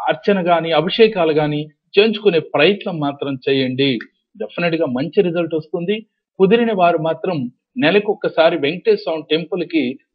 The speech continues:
దగ్గరలో మీ, మీ, మీ ప్రాంతాల్లో స్వయంభూ వెలిసిన టెంపుల్స్ గాని, అంటే సపోజ్ చిన్న తిరుపతి, పెద్ద తిరుపతి, అలా చిలుకూరి బాలాజీ, ఇలాంటి టెంపుల్స్, ఫేమస్ టెంపుల్స్ లో వెళ్ళగలిగితే చాలా మంచిది. లేదు విష్ణాలయం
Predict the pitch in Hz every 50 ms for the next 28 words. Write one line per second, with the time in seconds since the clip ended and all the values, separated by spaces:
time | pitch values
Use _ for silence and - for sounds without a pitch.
0 | _ 113 139 160 160 160 190 175 175 151 139 139 139 156 170 180 175 180 175 170
1 | 160 156 - 151 151 170 180 - - 170 160 160 160 165 185 185 147 123 139 165
2 | - - _ _ _ _ _ _ - - - 196 220 247 262 254 254 247 220 185
3 | 175 170 - - 175 160 143 123 123 131 131 - 147 139 139 160 170 160 165 165
4 | 165 165 165 185 - _ _ _ _ _ _ - 139 156 156 190 180 156 143 147
5 | - 160 143 - 180 175 160 165 160 156 - - 139 147 156 160 160 160 147 156
6 | 151 - 160 156 156 156 147 147 156 156 170 160 151 165 156 165 165 165 160 175
7 | 196 202 196 - 180 175 170 - - 170 165 151 147 151 156 156 151 151 139 143
8 | 143 143 - _ _ _ - - 180 214 240 247 233 - 220 - 180 165 147 -
9 | - 117 - - - 143 147 180 190 202 196 - - 170 160 147 - 160 160 -
10 | - 180 160 120 - - - _ _ _ _ _ _ _ - - 143 165 190 202
11 | 196 202 190 180 170 175 170 - - 135 139 160 175 185 180 175 165 175 202 214
12 | 196 202 233 240 226 180 156 170 - - - 214 185 180 175 170 160 165 139